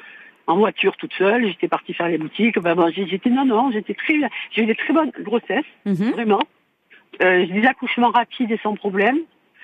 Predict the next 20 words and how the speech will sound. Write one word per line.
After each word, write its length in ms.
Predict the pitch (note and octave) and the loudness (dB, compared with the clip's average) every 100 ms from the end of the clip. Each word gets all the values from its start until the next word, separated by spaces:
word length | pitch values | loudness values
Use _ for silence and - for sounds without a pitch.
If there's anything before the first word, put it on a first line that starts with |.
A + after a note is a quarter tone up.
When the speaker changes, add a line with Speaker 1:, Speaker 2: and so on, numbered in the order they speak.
| - - - | -20 -20 -2
Speaker 1:
Et, 600 | A3+ C4 B3+ B3 A#3 A3 - - | 2 4 4 4 2 0 -4 -2
et 140 | A3+ | -2
puis, 320 | - B3 B3 A3+ | 0 0 2 4
euh, 300 | F3+ E3+ E3 | 4 2 4
et 200 | G3+ G3+ | 2 4
non, 260 | C#4+ D#4+ | 2 2
et 80 | C4+ | -2
puis 140 | - F3 | -4 -10
ça 80 | D3+ | -8
s'est 80 | F#3 | -6
vraiment 240 | F3 G3+ | -2 -2
bien 140 | G#3 D#3+ | 0 -2
passé, 260 | C#3+ - C#4+ | -4 -6 -6
quoi. 180 | D#3 D#3+ | -6 -8
J'étais 240 | - - | -8 -2
ravie, 360 | F3 - E3 C4+ | -2 -2 -4 -4
j'étais, 240 | - F3 E3 | -4 -8 -8
ça 100 | D3+ | -10
s'est 360 | E3 - | -14 -14
très, 0 | - | -10